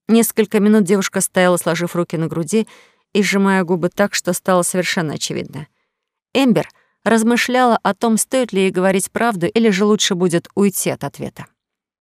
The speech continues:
Воспитанная леди, несомненно, выбрала бы второй вариант,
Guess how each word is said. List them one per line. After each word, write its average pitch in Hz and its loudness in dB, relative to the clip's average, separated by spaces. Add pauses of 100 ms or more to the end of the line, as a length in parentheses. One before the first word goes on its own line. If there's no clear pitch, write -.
(160)
Воспитанная 185 2
леди, 160 0
несомненно, 185 0
выбрала 180 2
бы 175 -2
второй 220 0
вариант, 151 -6